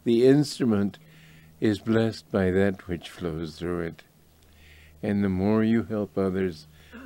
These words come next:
the more you will feel helped yourself. Somebody was here recently and said, "I didn't meet one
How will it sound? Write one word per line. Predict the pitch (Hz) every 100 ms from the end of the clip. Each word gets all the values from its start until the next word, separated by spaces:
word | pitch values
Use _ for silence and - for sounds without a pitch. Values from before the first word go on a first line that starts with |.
| -
the | 107
more | 98 101
you | 98 101 110
will | 110
feel | 98 98 95 87 78 - - _ -
helped | 95 87 -
yourself. | 95 90 - 95 87 80 - - _ _ - - - - -
Somebody | - 131 139 147 139 135 - - - _
was | - 101 82
here | 95 107 101 87
recently | 95 101 92 90 85 73 80 73 67 - _ _ - - - _
and | - 95 92 90 78 _ _ _
said, | - 117 107
"I | 104
didn't | 92 120 131 123 - -
meet | 107 107 113
one | 98 95 117 107 95 85